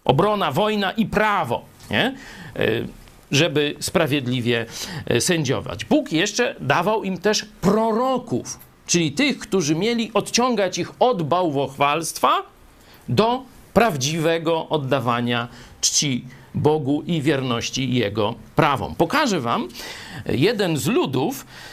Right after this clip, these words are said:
Zanim przejdziemy do tej drugiej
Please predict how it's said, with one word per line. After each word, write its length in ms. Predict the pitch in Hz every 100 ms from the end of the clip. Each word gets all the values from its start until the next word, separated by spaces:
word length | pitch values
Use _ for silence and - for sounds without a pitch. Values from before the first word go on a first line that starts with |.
| - - - - -
Zanim 300 | 196 208 143
przejdziemy 600 | - 143 135 208 156 131 131 143 147
do 160 | 135 143
tej 200 | 151 139
drugiej 500 | 185 220 143 127